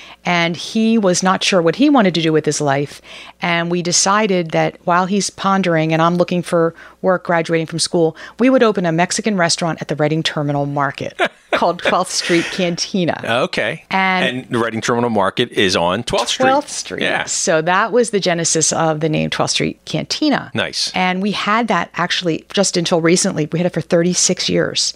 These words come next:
Speaker 2: Wow.
Speaker 1: And it was really, it was our baby. It was something we were really proud of. We made so many friends. It was a really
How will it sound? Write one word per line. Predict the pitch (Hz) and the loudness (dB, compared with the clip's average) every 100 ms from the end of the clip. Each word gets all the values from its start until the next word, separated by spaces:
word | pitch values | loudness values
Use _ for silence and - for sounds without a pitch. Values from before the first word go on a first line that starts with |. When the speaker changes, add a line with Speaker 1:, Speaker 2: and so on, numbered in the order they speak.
| - | -10
Speaker 2:
Wow. | 85 85 127 226 131 - - | -8 -2 0 2 0 -4 -8
Speaker 1:
And | - 175 165 165 | -2 0 0 2
it | |
was | 208 208 | 2 2
really, | 208 233 226 226 220 - | 4 6 6 4 2 2
it | 196 | 2
was | 175 | 2
our | 185 | 4
baby. | 185 185 185 185 185 185 | 4 2 2 2 0 0
It | 175 | 0
was | 180 170 | 0 0
something | 170 175 165 | 0 0 -2
we | |
were | 160 | 0
really | 156 147 156 | 0 0 -2
proud | - 220 214 | 0 2 2
of. | 208 196 | 2 2
We | 202 | 0
made | 185 180 - | 0 0 0
so | - - 262 247 247 | 0 2 4 6 6
many | 240 196 | 4 2
friends. | - - 170 165 160 156 - - - - | 0 0 2 4 2 0 -2 -8 -12 -2
It | 190 | 2
was | 185 185 | 4 4
a | 175 160 - - - - | 4 2 -2 -12 -20 -6
really | 220 254 254 247 247 | 0 4 4 4 2